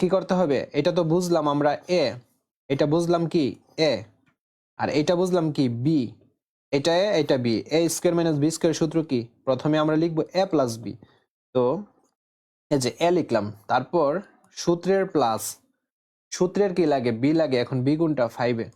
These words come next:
আচ্ছা, এ প্লাস বি লিখলাম, তারপর কি লাগে? সূত্র অনুসারে এ মাইনাস বি। তো সূত্রের এ কোনটা? এ স্কয়ার মাইনাস ওয়ান। এটা হচ্ছে, এই যে এটা হচ্ছে এ আর এটা বি। তো এ লিখলাম, তারপর সূত্রের কি? মাইনাস, মাইনাস বি কোনটা? বি হচ্ছে ফাইভ এ।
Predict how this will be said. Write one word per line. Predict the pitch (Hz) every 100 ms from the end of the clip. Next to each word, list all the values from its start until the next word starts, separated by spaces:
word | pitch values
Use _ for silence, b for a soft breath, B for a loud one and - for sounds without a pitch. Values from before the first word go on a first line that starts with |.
| b b b -
আচ্ছা, | 117 147 165
এ | 170
প্লাস | 156 139
বি | 147 147
লিখলাম, | 147 123 123
তারপর | 131 160
কি | 151 160
লাগে? | 160 143 151
সূত্র | 147 160
অনুসারে | 156 151 127
এ | 160
মাইনাস | 160 143 127
বি। | 117 107 - b b _ -
তো | 120 123
সূত্রের | 156 165 180 170
এ | 180
কোনটা? | 165 143 117 -
এ | 151 147
স্কয়ার | - 151 143
মাইনাস | 135 143 -
ওয়ান। | 135 110 120
এটা | 151 156
হচ্ছে, | 160 - 147 107 B B B 127
এই | 117
যে | 123
এটা | 135 147
হচ্ছে | 156 151 151 139
এ | 117
আর | 120
এটা | 120 123 113
বি। | 113 - b b _ _ _
তো | 113 92 156
এ | 165
লিখলাম, | 160 156 156 156 160
তারপর | 127 123 135 135 -
সূত্রের | 151 151 160 147
কি? | 135 120
মাইনাস, | 123 127 117 - -
মাইনাস | 120 127 135 123 127
বি | 147
কোনটা? | 160 151 123 107 - - 123
বি | 147 143
হচ্ছে | 131 147
ফাইভ | 139 120 117
এ। | 107